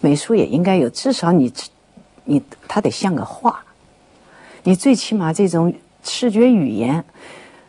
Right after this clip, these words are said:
你能把握住。你想画坏，像苏东坡，像，呃，赵孟頫，他们以拙为美，拙志为美，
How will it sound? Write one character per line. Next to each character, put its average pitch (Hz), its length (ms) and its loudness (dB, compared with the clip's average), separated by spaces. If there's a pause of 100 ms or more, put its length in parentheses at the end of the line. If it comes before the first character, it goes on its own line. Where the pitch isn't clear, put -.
(320)
你 175 180 4
能 156 320 2 (160)
把 123 200 -2
握 175 200 0
住。 202 280 -4 (120)
你 196 140 4
想 151 260 -2
画 190 300 -2
坏， - 400 2 (240)
像 180 220 -4
苏 226 180 -4
东 226 220 4
坡， 226 340 0 (260)
像， 170 400 -4 (460)
呃， 165 380 0
赵 208 180 0
孟 214 220 4
頫， 131 260 -6
他 196 200 -2
们 180 340 0
以 151 300 -4
拙 254 400 2
为 156 200 4
美， 139 400 -6
拙 254 260 0
志 247 260 -2
为 139 200 -2
美， 98 180 -10